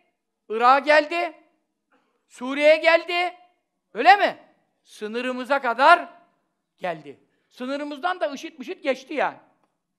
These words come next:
İçeri de geçti. Dünya kadar ışıt burada neler yaptı? Hala da topla topla bitmiyor. E, o zaman bir yerde yanlış yapıyoruz. Ehl-i sünnet itikadının mutlaka beyan edilmesi gerekir ki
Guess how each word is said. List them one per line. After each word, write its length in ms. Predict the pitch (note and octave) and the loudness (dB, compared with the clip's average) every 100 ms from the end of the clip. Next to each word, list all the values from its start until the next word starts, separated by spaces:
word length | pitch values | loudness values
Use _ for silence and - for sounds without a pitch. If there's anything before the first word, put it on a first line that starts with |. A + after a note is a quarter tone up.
| _ | _
İçeri 320 | F#3 A3 D#4+ | -12 -12 -10
de 80 | G#3 | -12
geçti. 340 | A3 D3+ D#3 | -12 -14 -20
Dünya 260 | F3+ G3 G3+ | -18 -12 -10
kadar 240 | F3+ F#3+ | -10 -12
ışıt 260 | F#3 G3 - | -14 -20 -20
burada 200 | F3 G#3 | -20 -18
neler 280 | A3+ C4+ A#3+ | -16 -16 -14
yaptı? 300 | E3 - _ _ | -16 -16 _ _
Hala 380 | - G#3+ G3 F#3+ | -10 -8 -8 -12
da 120 | A3 | -12
topla 320 | G3 G3 G3+ | -14 -14 -16
topla 340 | F#3 D#3+ A3 A3+ | -16 -16 -16 -16
bitmiyor. 300 | B3+ D#3+ D3+ _ _ _ _ _ | -20 -20 -20 _ _ _ _ _
E, 60 | E3 | -16
o 120 | F#3 | -12
zaman 440 | F3+ F3+ G#3 - _ _ _ _ _ | -10 -6 -6 -8 _ _ _ _ _
bir 60 | F3+ | -8
yerde 260 | E3 D#3+ | -8 -6
yanlış 280 | A3 C4+ - | -8 -8 -12
yapıyoruz. 400 | D4+ C#4+ F#3+ _ _ _ _ _ _ _ _ _ _ _ _ _ _ _ _ _ _ _ | -18 -16 -18 _ _ _ _ _ _ _ _ _ _ _ _ _ _ _ _ _ _ _
Ehl-i 220 | E3 F#3 | -16 -16
sünnet 340 | G3+ A3 C#4+ C#4+ | -18 -16 -14 -14
itikadının 680 | B3 A3 A3 G3 G3 G3 F3+ | -20 -16 -8 -8 -10 -18 -20
mutlaka 640 | F3+ C#4+ _ C#4+ C4 A3+ | -20 -20 _ -14 -12 -10
beyan 220 | A3+ A3+ | -10 -10
edilmesi 440 | G#3+ G3+ G#3 - | -12 -18 -20 -20
gerekir 440 | F#3 G3 G3 C#4+ C4+ | -18 -16 -18 -20 -20
ki 180 | A3+ | -20